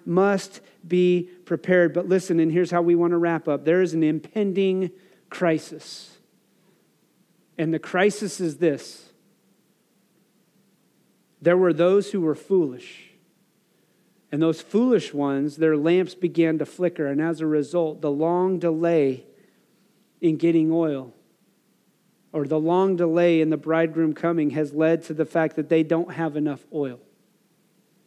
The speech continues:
If you were to study this, I heard everything as I was looking at that, that the oil carried the fact that it was like, uh, the Holy Spirit, or it was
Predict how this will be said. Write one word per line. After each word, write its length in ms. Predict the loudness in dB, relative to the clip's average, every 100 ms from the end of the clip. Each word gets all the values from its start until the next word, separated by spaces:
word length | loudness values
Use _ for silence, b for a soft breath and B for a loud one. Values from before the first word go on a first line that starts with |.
| _ _ _ _ _ _ _ _ _ _ -6
If 140 | 0
you 100 | 2
were 80 | 2
to 80 | 0
study 400 | 2 4 4 4
this, 240 | 2 4
I 120 | 2
heard 200 | 4 4
everything 480 | 4 2 2 2 2
as 120 | 2
I 60 | 2
was 160 | 2
looking 280 | 2 0 2
at 240 | 2 2 2
that, 200 | 0 -2 B B
that 340 | 2 2 0 -4
the 140 | -4 2
oil 600 | 4 6 6 4 0 B B B B
carried 420 | -2 2 4 4 2
the 80 |
fact 340 | 0 2 2 2
that 140 | 2
it 180 | 4 2
was 160 | -2 2
like, 320 | 2 0 -4 b b -2
uh, 220 | 0 0
the 160 | -2 -8
Holy 380 | 0 2 4
Spirit, 640 | 0 -4 0 2 2 0 0
or 160 | 0
it 40 | 2
was 220 | 0